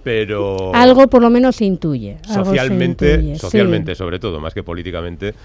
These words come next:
Speaker 1: se producen cambios, ¿no?
Speaker 2: Sí, sí, hay, yo diría más bien a nivel de, de la sociedad.
Speaker 1: Mm.
Speaker 2: Así todo, eran tiempos muy, muy cerrados, muy
Speaker 1: Mm.
Speaker 2: en torno a la religión. Incluso tenían que pedir permiso a, al cura del pueblo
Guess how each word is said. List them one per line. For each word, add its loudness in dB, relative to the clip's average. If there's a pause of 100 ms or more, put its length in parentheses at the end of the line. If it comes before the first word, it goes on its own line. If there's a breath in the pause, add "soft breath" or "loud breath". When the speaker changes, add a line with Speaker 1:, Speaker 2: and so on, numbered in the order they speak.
(200 soft breath)
Speaker 1:
se -10
producen -6
cambios, -12
¿no? -10 (180)
Speaker 2:
Sí, -10 (260)
sí, -4 (100)
hay, -4 (680 loud breath)
yo -2
diría 0
más 0
bien 0
a -2
nivel -2
de, -4
de -4
la -4
sociedad. -8 (220)
Speaker 1:
Mm. -10
Speaker 2:
Así -4
todo, 0 (460 soft breath)
eran 0
tiempos -2
muy, 0 (260 soft breath)
muy -8
cerrados, 0
muy 0
Speaker 1:
Mm. -2
Speaker 2:
en -2
torno -2
a 0
la -2
religión. 0 (320 soft breath)
Incluso -2
tenían -2
que 0
pedir 2
permiso 0
a, 0
al -6
cura 0
del 0
pueblo 4